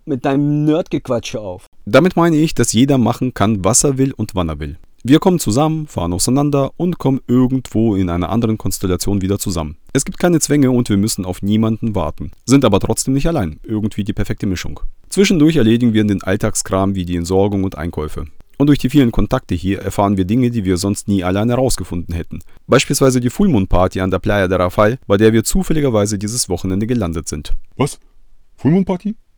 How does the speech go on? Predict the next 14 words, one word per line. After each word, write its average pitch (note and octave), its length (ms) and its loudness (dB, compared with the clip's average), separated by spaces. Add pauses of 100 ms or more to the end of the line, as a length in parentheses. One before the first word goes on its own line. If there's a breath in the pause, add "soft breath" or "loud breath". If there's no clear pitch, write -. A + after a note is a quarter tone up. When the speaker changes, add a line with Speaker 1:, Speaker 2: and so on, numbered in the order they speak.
(120)
Speaker 3:
So A2 180 4
wie G#2+ 140 2
auf F2 340 -6
Koh A2+ 100 -4
Phangan A#2 360 2
mit A2 200 -4 (220)
Drogen E3 300 0
und G#3 100 0
so? - 140 -10 (140)
Speaker 2:
War F3+ 280 4
auch G3+ 220 2
mein A2+ 180 4
erster E2 280 -6
Gedanke. E2 440 -4